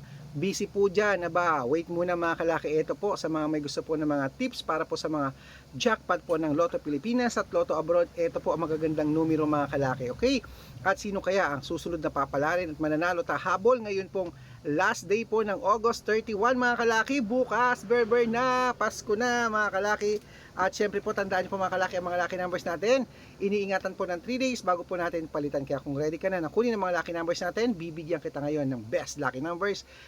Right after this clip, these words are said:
ng sample po para sa mga hindi pa po nakakakuha dyan. I-try niyo po mga six-digit lucky numbers natin, mga kalaki.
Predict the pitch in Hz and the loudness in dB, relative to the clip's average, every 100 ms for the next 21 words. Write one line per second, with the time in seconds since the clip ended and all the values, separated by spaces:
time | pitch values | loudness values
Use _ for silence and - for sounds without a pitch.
0 | - 160 147 143 165 165 165 - 156 143 | -8 -2 -2 2 0 2 -2 0 -2 0
1 | 143 147 143 143 160 175 180 175 151 156 | 0 -2 -2 0 -2 -4 -4 -4 -2 -4
2 | 151 170 175 196 233 - - - 190 190 | -2 0 0 0 0 -4 -20 -14 -10 -2
3 | 196 196 196 190 180 175 208 - 185 180 | 0 0 0 -2 -2 -4 -6 -6 -8 -4
4 | 180 175 175 170 160 170 170 165 160 156 | -2 -2 -2 -2 -2 -2 -4 -4 -2 -2
5 | 156 220 240 | 0 0 -4